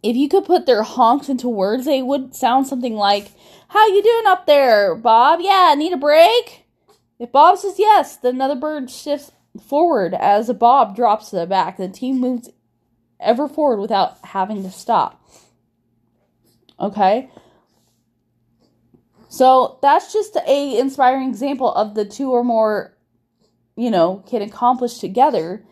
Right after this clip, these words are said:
displayed in the flying V formation. Okay? To encourage is to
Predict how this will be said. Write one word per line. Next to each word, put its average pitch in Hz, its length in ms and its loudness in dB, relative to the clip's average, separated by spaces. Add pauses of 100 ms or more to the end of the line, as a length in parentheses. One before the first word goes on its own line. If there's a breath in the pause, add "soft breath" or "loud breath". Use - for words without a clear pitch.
(420 soft breath)
displayed 226 500 -2
in 226 140 -6
the 208 80 -6
flying 202 400 -4
V 226 160 -8
formation. - 800 -10 (540)
Okay? 220 420 -2 (240 soft breath)
To 294 100 0
encourage 302 420 0
is 339 220 -8
to 240 300 -4